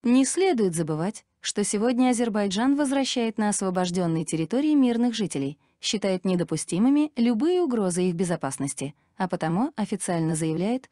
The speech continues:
что эти люди не станут во второй раз мишенями для вооружённых террористов. Если все попытки решить ситуацию за столом переговоров не принесут результата и вынудят Баку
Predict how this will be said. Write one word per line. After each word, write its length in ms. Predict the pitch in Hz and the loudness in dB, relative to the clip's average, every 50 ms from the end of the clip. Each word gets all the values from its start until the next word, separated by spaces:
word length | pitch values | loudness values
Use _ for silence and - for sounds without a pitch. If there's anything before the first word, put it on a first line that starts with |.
| _ _ | _ _
что 200 | - - - - | -10 -8 -4 -2
эти 220 | 185 170 156 - - | -2 -2 -2 -2 -2
люди 380 | 160 185 247 262 285 285 277 _ _ - | -2 0 0 0 0 -2 -4 _ _ 0
не 200 | 254 262 311 339 | 2 4 4 4
станут 420 | - - - 277 269 254 247 226 214 | 2 -2 0 0 2 2 0 0 -2
во 100 | 202 180 | -4 -4
второй 340 | - - 180 165 160 151 | -2 -2 -2 0 0 -2
раз 260 | 147 160 240 262 - 214 | -2 -2 -4 -4 -2 0
мишенями 600 | 190 170 - - 262 302 311 302 302 302 302 - | 0 0 0 0 0 2 2 2 2 2 0 -2
для 240 | - 196 202 196 185 | -2 -2 0 0 0
вооружённых 600 | 175 175 165 160 160 151 151 180 247 294 302 277 - | 0 0 0 0 -2 -2 -2 0 0 0 0 0 -2
террористов. 680 | - 269 254 233 196 160 135 - - 131 - - _ _ _ _ _ _ - | -2 -2 -2 0 -2 -2 -4 -6 -8 -10 -12 -14 _ _ _ _ _ _ -4
Если 420 | - 214 226 320 381 370 - 359 339 | -2 0 2 2 0 0 0 -2 -2
все 240 | - - - 349 | 0 0 -2 -2
попытки 460 | 339 - 285 269 277 262 254 - - 233 | 0 0 -2 0 0 -2 0 0 -2 0
решить 380 | 214 220 196 - 214 190 - | 0 0 0 0 -2 -4 -4
ситуацию 520 | - 185 175 185 175 165 160 - - 160 151 | -4 -4 -2 -2 -2 -2 -2 -4 -4 -4 -2
за 100 | 156 160 | -2 -4
столом 360 | - - 165 156 156 156 151 | -4 -4 -4 -2 -2 -2 -2
переговоров 640 | - 151 156 143 143 139 151 220 277 294 277 - _ _ _ _ | -2 -2 -2 -2 -2 -2 -2 -2 -2 -2 -4 -8 _ _ _ _
не 220 | - 240 277 339 330 | 2 4 4 4 2
принесут 500 | - 359 349 339 311 - - 302 277 277 | 2 0 2 0 0 0 -2 -2 0 0
результата 640 | 262 254 220 233 196 180 - 147 - - 135 147 - _ _ _ - | 0 0 0 0 -2 -2 -4 -6 -6 -6 -8 -10 -10 _ _ _ -2
и 120 | 214 202 | 0 0
вынудят 420 | 185 190 185 175 170 165 165 156 151 | 2 2 2 2 2 0 0 -2 -2
Баку 400 | 147 143 139 - 226 269 302 | -2 -4 -4 -2 -4 -4 -4